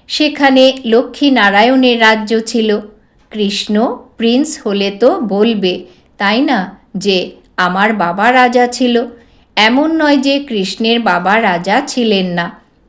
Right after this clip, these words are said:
কৃষ্ণকে প্রিন্স বলা হয়, তাহলে অবশ্যই তার রাজ পরিবারে জন্ম হয়েছিল। বিত্তবানের ঘরে জন্ম হলে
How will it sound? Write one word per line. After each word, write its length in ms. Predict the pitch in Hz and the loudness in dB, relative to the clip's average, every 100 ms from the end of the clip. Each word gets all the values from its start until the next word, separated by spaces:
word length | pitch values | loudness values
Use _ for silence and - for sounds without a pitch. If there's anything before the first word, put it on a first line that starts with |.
| _ - | _ -8
কৃষ্ণকে 720 | 220 208 - 202 190 262 320 | -4 -4 -2 -4 -2 -2 -2
প্রিন্স 460 | - 220 294 - 220 | -2 -2 -2 -2 0
বলা 300 | 185 180 175 | 2 2 0
হয়, 280 | 180 175 208 - _ _ _ | -2 -4 -4 -14 _ _ _
তাহলে 440 | - 233 214 185 | 0 2 0 0
অবশ্যই 720 | 180 185 254 285 - 277 285 285 | -2 -2 -2 -4 0 2 2 0
তার 280 | 190 180 | 0 0
রাজ 320 | 180 208 269 - | 2 0 0 -6
পরিবারে 640 | 185 180 190 196 202 294 571 - _ - | -6 -4 0 2 4 2 0 -10 _ -8
জন্ম 380 | 190 196 220 240 | -2 0 0 0
হয়েছিল। 760 | 190 190 185 180 180 185 175 - - _ _ 214 | 0 0 -2 -2 -2 -2 -2 -4 -10 _ _ -6
বিত্তবানের 920 | 233 277 - 294 269 269 269 262 262 | -4 -4 -2 0 2 4 4 2 0
ঘরে 400 | 233 202 214 247 | -4 0 2 2
জন্ম 400 | 214 175 175 196 | 2 0 0 -4
হলে 520 | 214 220 247 349 | -2 0 2 0